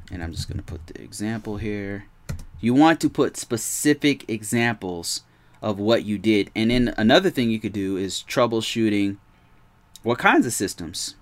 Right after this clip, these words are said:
you know, what kinds of systems. You, you might wanna put Linux systems or, um, Linux-based, uh,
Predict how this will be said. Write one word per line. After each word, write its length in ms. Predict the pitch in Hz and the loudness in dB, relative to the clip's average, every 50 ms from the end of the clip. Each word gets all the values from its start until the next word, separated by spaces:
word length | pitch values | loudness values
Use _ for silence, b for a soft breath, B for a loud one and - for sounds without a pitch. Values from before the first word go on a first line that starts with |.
| _ _ - - | _ _ -10 -6
you 100 | 113 117 | -2 -2
know, 180 | 113 120 143 | 0 0 -2
what 280 | 160 139 139 151 - - | -2 -2 -2 -2 -4 -4
kinds 360 | - - 143 139 139 135 131 | -4 -2 0 2 2 0 0
of 220 | 131 120 123 - - b b b b b b b b b b b b - - - _ | -2 -4 -6 -8 -20 b b b b b b b b b b b b -20 -20 -20 _
systems. 500 | - - - 147 135 - 131 113 107 110 | -6 0 0 2 2 2 0 -2 0 2
You, 160 | 120 127 127 - | 0 0 0 0
you 120 | 127 123 | 0 2
might 200 | 127 127 139 131 | 4 4 4 4
wanna 180 | 127 131 131 123 | 4 0 0 0
put 280 | - 143 131 123 - | 0 0 0 0 0
Linux 320 | 98 107 113 123 123 - - | 0 0 2 2 2 0 0
systems 580 | - 151 143 - - 113 98 92 92 - - - | -2 0 -2 0 0 -2 -2 -2 -4 -8 -8 -6
or, 480 | 101 101 104 104 104 101 101 104 104 101 - _ b b b b b b b b b b _ _ _ _ _ _ | -6 -4 -2 0 0 0 0 -2 -4 -8 -20 _ b b b b b b b b b b _ _ _ _ _ _
um, 640 | - 101 104 104 104 104 101 98 101 101 98 98 - _ _ _ _ - _ _ _ _ _ - - - - - - - | -4 -2 0 0 0 0 0 0 -2 -4 -4 -6 -10 _ _ _ _ -20 _ _ _ _ _ -12 -12 -12 -12 -16 -14 -6
Linux-based, 840 | - 110 117 120 117 - - - 95 117 113 110 107 - - - - _ - _ _ _ | -2 0 0 0 0 -4 -8 -6 -2 2 2 2 2 0 -6 -14 -20 _ -20 _ _ _
uh, 840 | - 95 92 90 85 82 67 57 50 50 50 50 - - - - - | -8 -6 -4 -4 -4 -6 -6 -8 -8 -10 -10 -12 -12 -14 -14 -14 -14